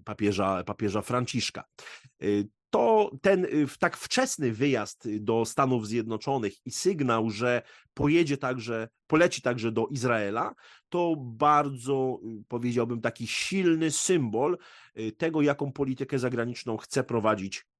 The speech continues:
nowy prezydent Argentyny, obecnie prezydent, y, prezydent elekt. To jest bardzo jasna postawa wobec,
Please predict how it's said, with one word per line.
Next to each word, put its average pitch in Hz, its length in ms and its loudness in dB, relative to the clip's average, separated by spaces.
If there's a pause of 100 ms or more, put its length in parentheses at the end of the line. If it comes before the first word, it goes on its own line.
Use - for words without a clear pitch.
nowy 117 480 2 (1040)
prezydent 117 440 0
Argentyny, 101 440 0
obecnie 101 340 -2
prezydent, 101 520 -4 (380)
y, 101 100 -2
prezydent 117 580 2
elekt. 131 480 0
To 131 140 2
jest 127 380 -4
bardzo 127 800 2
jasna 113 540 -4
postawa 110 560 0
wobec, 104 440 -2